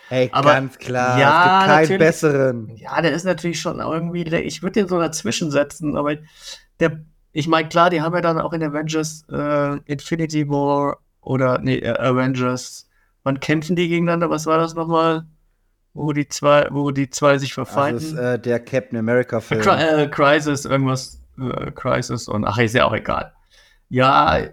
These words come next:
Speaker 2: ja, aber trotzdem, von der Moral her ist einfach Captain America nochmal ein bisschen höher einzuschätzen als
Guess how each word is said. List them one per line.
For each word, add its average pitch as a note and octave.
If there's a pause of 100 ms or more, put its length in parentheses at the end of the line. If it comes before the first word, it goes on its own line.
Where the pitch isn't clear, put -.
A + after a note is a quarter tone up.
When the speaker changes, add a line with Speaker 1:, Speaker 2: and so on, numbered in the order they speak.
(260)
Speaker 2:
ja, - (400)
aber -
trotzdem, A2 (400)
von C#3+
der C3+
Moral A#2+
her C3
ist - (440)
einfach A2+
Captain B2+
America A2+
nochmal A#2
ein A2
bisschen G#2
höher A2+
einzuschätzen -
als -